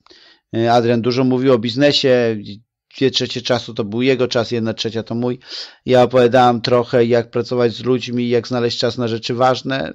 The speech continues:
trochę praktycznych rzeczy. E, pomyślałem sobie o tym, że szkoda, szkoda, że wielu ludzi z tego nie skorzystało.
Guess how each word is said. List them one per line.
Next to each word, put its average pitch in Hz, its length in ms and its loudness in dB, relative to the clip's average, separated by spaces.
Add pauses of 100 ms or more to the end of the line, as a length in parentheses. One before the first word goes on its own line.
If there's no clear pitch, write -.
(140)
trochę 190 280 -2
praktycznych 143 560 -2
rzeczy. 110 360 0 (1000)
E, 139 760 2
pomyślałem 196 420 4
sobie 202 300 2 (560)
o 185 160 4
tym, 196 260 0
że 175 240 4
szkoda, 139 560 6
szkoda, 165 600 2
że 135 1300 0 (380)
wielu 151 240 6
ludzi 143 280 0
z - 60 -8
tego 139 200 2
nie 156 240 2
skorzystało. 139 1000 4